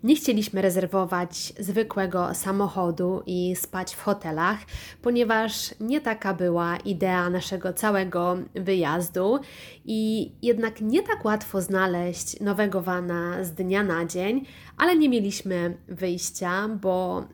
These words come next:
takie czekanie w zasadzie nie wiadomo na co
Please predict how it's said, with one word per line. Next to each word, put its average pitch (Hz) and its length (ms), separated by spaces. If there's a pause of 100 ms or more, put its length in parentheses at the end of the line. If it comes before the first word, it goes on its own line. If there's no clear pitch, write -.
(120)
takie 359 240
czekanie 214 800
w 196 80
zasadzie 180 680
nie 175 300
wiadomo 220 380
na 180 200
co 180 300